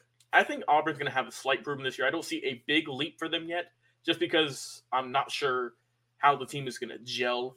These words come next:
But please drop a comment. Let me know what you think about this team. I think they're still gonna be about the same as last year, a little bit better, though, um, and coming into twenty twenty-two.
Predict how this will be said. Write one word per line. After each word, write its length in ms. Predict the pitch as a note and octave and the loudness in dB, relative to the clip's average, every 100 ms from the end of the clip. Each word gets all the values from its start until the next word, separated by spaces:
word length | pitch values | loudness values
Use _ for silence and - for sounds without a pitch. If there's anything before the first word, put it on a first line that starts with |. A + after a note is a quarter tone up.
| - | -4
But 140 | C#3+ | -4
please 200 | A3 A3+ | -2 -2
drop 200 | A3+ G3+ | 0 0
a 40 | |
comment. 360 | - F3 F3 E3 | 0 0 0 -2
Let 160 | D#3+ E3 | -4 -4
me 80 | |
know 240 | D#3+ D#3 D#3 | -2 0 0
what 160 | C#3 | -2
you 100 | B2+ | -6
think 220 | C3+ C#3+ B2+ | -4 -4 0
about 140 | G#2 | -2
this 100 | B2 | -2
team. 300 | - C3 B2 - _ - - | -4 -4 -4 -12 _ -2 2
I 80 | |
think 160 | F#3 B3 | 4 4
they're 100 | F3+ | 2
still 160 | - G3 | 2 2
gonna 140 | F3+ | 2
be 280 | D#3+ D3+ C#3 | 0 -2 -6
about 260 | C3+ E3 G#3+ | 0 2 2
the 60 | F3+ | 0
same 180 | G3 C#3+ | -2 2
as 40 | |
last 240 | C#3 C3+ | 2 2
year, 100 | C#3+ | 0
a 40 | B2+ | -2
little 180 | D3+ F3 | -2 -2
bit 160 | A#2+ | -2
better, 240 | C3 B2+ B2 | 0 0 0
though, 320 | B2 A#2+ A#2+ _ _ _ - | -2 -4 -8 _ _ _ -4
um, 300 | A2 A2 A2+ _ _ _ - | -2 -4 -10 _ _ _ -6
and 220 | C3+ B2+ - | -6 -6 -6
coming 260 | - C3+ C3 | -2 0 -2
into 140 | A#2 | -4
twenty 300 | - C#3 B2 | -6 -4 -4
twenty-two. 640 | - B2 A2+ - A#2+ A2+ | -6 -8 -8 -6 -4 -6